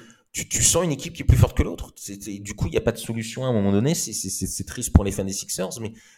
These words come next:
je vois pas comment ils peuvent renverser ça s-, sans le retour d'Embiid. Et très honnêtement, moi, je n'y crois pas.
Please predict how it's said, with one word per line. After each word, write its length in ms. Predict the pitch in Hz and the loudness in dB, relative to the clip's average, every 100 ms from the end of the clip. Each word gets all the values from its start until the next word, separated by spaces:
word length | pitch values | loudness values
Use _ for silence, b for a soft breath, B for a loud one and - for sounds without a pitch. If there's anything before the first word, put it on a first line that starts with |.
| B - | B 0
je 160 | 92 | 4
vois 180 | 107 117 | 6 6
pas 80 | 139 | 4
comment 200 | - 139 | 4 4
ils 80 | 131 | 6
peuvent 140 | 120 | 4
renverser 360 | 107 113 113 131 | 4 0 0 -2
ça 160 | - 165 | 0 0
s-, 180 | - - | 0 4
sans 180 | - 147 | 6 6
le 60 | |
retour 300 | 127 135 131 | 6 2 2
d'Embiid. 420 | 131 147 160 143 - | 0 -2 -4 -6 -8
Et 80 | |
très 240 | 95 123 113 | -2 0 4
honnêtement, 300 | 117 117 156 | 4 4 2
moi, 320 | 131 120 120 | 2 2 4
je 100 | 117 | 2
n'y 80 | 120 | 0
crois 180 | 113 113 | 2 4
pas. 280 | 104 B | 4 B